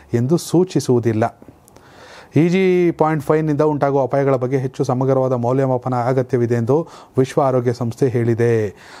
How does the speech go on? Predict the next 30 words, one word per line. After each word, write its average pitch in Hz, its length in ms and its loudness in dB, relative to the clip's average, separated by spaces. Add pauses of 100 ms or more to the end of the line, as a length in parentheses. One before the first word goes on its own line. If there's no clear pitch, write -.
(100)
ಕೋವಿಡ್ನಿಂದಾಗಿ 170 600 2
ಜಾಗತಿಕವಾಗಿ, 156 840 0
ಜಾಗತಿಕವಾಗಿ 131 720 -2
ಆರು 135 220 0
ಪಾಯಿಂಟ್ 131 220 -4
ಒಂಬತ್ತು 143 260 -2
ಲಕ್ಷಕ್ಕೂ 127 360 -2
ಹೆಚ್ಚು 147 260 0
ಜನ 123 180 -2
ಸಾವಿಗೀಡಾಗಿದ್ದಾರೆ. 120 1040 0 (520)
ವೈರಸ್ 180 320 2
ಹೊರಹೊಮ್ಮಿದಾಗಿನಿಂದ 147 960 0
ಏಳ್ನೂರ 139 440 2
ಅರವತ್ತೆಂಟು 131 540 -2
ದಶಲಕ್ಷಕ್ಕೂ 135 600 -2
ಹೆಚ್ಚು 123 240 0
ಪ್ರಮಾಣಗಳು, 123 920 0
ಪ್ರಕರಣಗಳು 123 560 -2
ದೃಢಪಟ್ಟಿವೆ. 123 680 0
ಡಬ್ಲ್ಯೂ 117 280 2
ಎಚ್ 127 200 -2
ಓ 151 140 2
ಮಾರ್ಚ್ 123 280 -4
ಎರಡ್ 110 140 -2
ಸಾವಿರದ 123 200 -2
ಇಪ್ಪತ್ತರಲ್ಲಿ 127 480 0
ಸಾಂಕ್ರಾಮಿಕ 123 500 -2
ರೋಗ 120 360 0 (380)
ಉಲ್ಬಣವಾಗಿರುವುದನ್ನು 123 960 2
ಘೋಷಿಸಿತು. 120 680 0